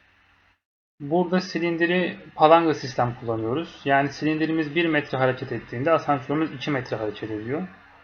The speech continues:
O yüzden üç katlı bir asansörü çalıştırmak için, daha doğrusu yük taşıma platformunu çalıştırmak için bir buçuk katlı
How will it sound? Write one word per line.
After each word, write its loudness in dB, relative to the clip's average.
O 4
yüzden 0
üç -2
katlı 4
bir 4
asansörü 0
çalıştırmak -8
için, -6
daha 8
doğrusu 2
yük -10
taşıma -4
platformunu -4
çalıştırmak -12
için -4
bir 2
buçuk -4
katlı 0